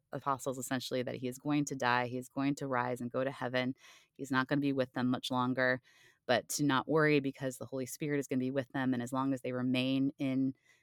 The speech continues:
the Spirit and him and the Father, John is very always focused on the Trinity and, um,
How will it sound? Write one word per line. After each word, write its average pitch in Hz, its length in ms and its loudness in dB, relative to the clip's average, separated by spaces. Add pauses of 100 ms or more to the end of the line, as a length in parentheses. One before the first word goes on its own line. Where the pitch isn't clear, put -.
(140)
the 120 80 -8
Spirit 190 520 2
and 123 100 -2
him 151 300 4
and 139 100 2
the 123 60 -4
Father, 135 400 4
John 135 260 4
is 127 100 2
very 127 280 4
always 127 240 0
focused 123 340 -4
on 120 60 -6
the 127 60 -6
Trinity 131 500 -2
and, 120 240 -6 (420)
um, 127 300 -6